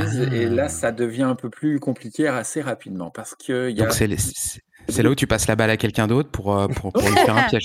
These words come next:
Speaker 2: c'est
Speaker 1: Je peux au
Speaker 2: ça,
Speaker 1: moins,
Speaker 2: en
Speaker 1: je
Speaker 2: fait.
Speaker 1: peux au moins essayer de commencer une intro, euh, cent un,
Speaker 2: Non,
Speaker 1: euh,
Speaker 2: vas-y.
Speaker 1: là-dessus. En fait, euh, on, euh, effectivement, à Non Armies, on joue de nos jours, euh, dans ce qu'on appelle, euh,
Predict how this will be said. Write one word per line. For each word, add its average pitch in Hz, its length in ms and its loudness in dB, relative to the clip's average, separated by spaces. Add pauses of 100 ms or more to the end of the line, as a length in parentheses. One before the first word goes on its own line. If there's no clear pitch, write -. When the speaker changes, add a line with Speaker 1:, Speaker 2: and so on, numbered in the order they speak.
Speaker 2:
c'est - 20 -4
Speaker 1:
Je - 80 4
peux - 20 4
au - 40 4
Speaker 2:
ça, - 40 2
Speaker 1:
moins, 202 140 -2
Speaker 2:
en - 80 -10
Speaker 1:
je - 60 -12
Speaker 2:
fait. 202 80 -2
Speaker 1:
peux 175 100 -2
au 175 60 2
moins 180 160 0
essayer 170 300 -2
de 165 140 -16
commencer 156 400 -2
une 156 120 2
intro, 143 420 2
euh, 107 580 0
cent 127 300 -2
un, 135 240 2
Speaker 2:
Non, 120 80 0
Speaker 1:
euh, 107 80 -2
Speaker 2:
vas-y. 101 100 -2
Speaker 1:
là-dessus. - 480 -6 (400)
En 127 120 -4
fait, - 240 -2
euh, 143 60 0
on, 113 360 -2
euh, 117 140 -6
effectivement, 139 400 -6
à 165 60 -2
Non 113 180 -2
Armies, 139 260 -4
on 123 140 -4
joue 139 160 -4
de 135 100 -2
nos 113 160 -2
jours, 120 380 -4
euh, 104 180 -2
dans 104 300 -6
ce - 100 -16
qu'on 104 160 -6
appelle, 123 380 0
euh, 98 1160 -4